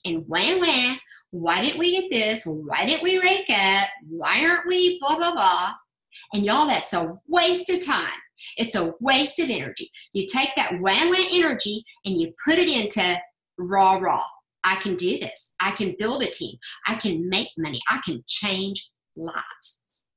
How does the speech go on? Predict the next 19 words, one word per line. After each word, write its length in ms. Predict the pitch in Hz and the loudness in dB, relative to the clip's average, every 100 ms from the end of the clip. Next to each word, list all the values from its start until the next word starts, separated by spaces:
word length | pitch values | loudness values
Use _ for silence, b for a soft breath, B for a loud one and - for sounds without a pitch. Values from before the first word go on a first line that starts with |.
| _ _ _ _ _ _ _ _ _ _ | _ _ _ _ _ _ _ _ _ _
And 180 | 175 165 | -6 -4
then 100 | 170 | -4
celebrate. 540 | - 202 185 - 160 - _ _ _ _ _ _ - | -4 -4 -4 -6 -14 -16 _ _ _ _ _ _ -10
Celebrate. 540 | - 247 165 - - _ _ _ _ _ _ _ _ _ _ - | -2 0 0 -4 -14 _ _ _ _ _ _ _ _ _ _ -6
Celebrate 560 | - 208 151 139 - | -2 0 -2 -6 -10
that 240 | 180 - 226 | -12 -8 -6
you 100 | 208 | -4
help 260 | 139 - | -6 -6
somebody, 800 | - - 170 175 - 143 - - _ _ _ - | -6 -2 -2 -4 -4 -4 -6 -14 _ _ _ -6
that 200 | 196 240 | -2 0
you 160 | 254 | 0
made 320 | 214 190 180 - | 0 -2 -4 -12
somebody 800 | - - - 226 240 226 185 160 - - | -4 0 2 2 2 0 -2 -4 -10 -4
feel 180 | 185 - | -4 -2
better 240 | 165 156 | -6 -6
about 260 | 160 147 - | -8 -10 -12
themselves, 640 | 156 147 - - - - B B B | -12 -12 -14 -16 -18 -18 B B B
that 140 | 196 202 | -4 -2
you 340 | 214 233 | 0 0